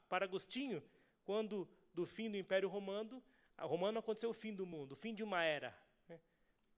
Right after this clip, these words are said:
Por que que a igreja sobrevive? Porque ela se transforma, se atualiza aos novos tempos.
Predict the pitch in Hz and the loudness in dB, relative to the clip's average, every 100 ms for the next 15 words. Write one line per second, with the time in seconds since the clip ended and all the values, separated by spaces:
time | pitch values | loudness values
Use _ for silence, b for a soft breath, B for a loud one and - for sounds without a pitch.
0 | _ _ _ 180 - 220 220 185 - - | _ _ _ -8 -4 2 2 2 -6 -20
1 | _ - 175 160 156 165 147 147 - - | _ -2 0 0 -2 -2 -4 -8 -12 -10
2 | 185 180 180 214 165 123 117 _ _ _ | -6 -4 -4 -4 -6 -10 -18 _ _ _
3 | _ _ _ _ _ _ _ _ - - | _ _ _ _ _ _ _ _ -18 -6
4 | 170 202 214 214 - 247 220 - _ _ | 0 4 6 4 0 -4 -4 -8 _ _
5 | _ _ _ - _ 220 214 - - 233 | _ _ _ -20 _ 0 0 2 6 8
6 | 160 139 131 - 190 208 185 226 226 165 | 6 2 -2 0 4 6 6 4 2 6
7 | 160 156 196 208 180 - 233 208 - 135 | 6 8 8 8 6 0 2 0 -2 -8
8 | - - | -8 -8